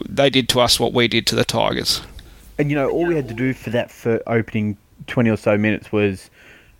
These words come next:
Speaker 2: complete at ninety percent, and, you know, I think we would have curbed their, their momentum, because after that twenty or twenty-seven minutes, you said,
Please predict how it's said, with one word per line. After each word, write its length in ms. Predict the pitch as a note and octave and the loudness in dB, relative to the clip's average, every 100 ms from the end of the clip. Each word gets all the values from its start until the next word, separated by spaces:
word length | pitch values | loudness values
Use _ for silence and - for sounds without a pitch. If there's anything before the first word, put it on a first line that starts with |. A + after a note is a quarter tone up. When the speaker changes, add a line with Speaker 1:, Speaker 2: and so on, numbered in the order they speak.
| _ | _
Speaker 2:
complete 400 | C3 A#2+ B2+ A#2 | -4 -2 0 2
at 120 | G2+ | 2
ninety 240 | A2 G#2+ | 2 0
percent, 440 | - - A#2 C3+ - - _ _ _ _ _ _ _ _ - | 0 -4 -2 -2 -4 -18 _ _ _ _ _ _ _ _ -6
and, 520 | A2 A#2+ G#2+ F#2+ D#2+ - _ _ _ - | 0 2 0 -4 -8 -16 _ _ _ -2
you 100 | B2+ | 0
know, 100 | A#2 | 2
I 80 | |
think 200 | A#2 A#2+ | 0 -2
we 80 | A2+ | 0
would 140 | A2 G#2 | 0 0
have 120 | - | -2
curbed 360 | - A2 G2 | 0 0 0
their, 320 | G#2+ G#2 G2+ - - _ _ _ _ - | 0 2 2 -2 -12 _ _ _ _ -6
their 360 | A2 G#2 G2+ | 0 2 2
momentum, 800 | G#2 G#2+ G#2+ A2 - A2 G#2+ G#2 | 2 0 2 0 0 -2 0 -2
because 280 | - A2+ B2+ | -4 -2 0
after 260 | D3 F#3+ F#3+ | 0 0 0
that 300 | C#3 - - | 0 -2 -10
twenty 200 | - C3 | -2 0
or 180 | F2+ A2+ | 2 0
twenty-seven 640 | - C3 A2+ A#2+ G2+ G2+ | 0 0 0 -2 -2 -2
minutes, 320 | C#3 D3+ - | -2 -2 -6
you 60 | G#2 | -8
said, 260 | G#2 F#2+ | -4 -4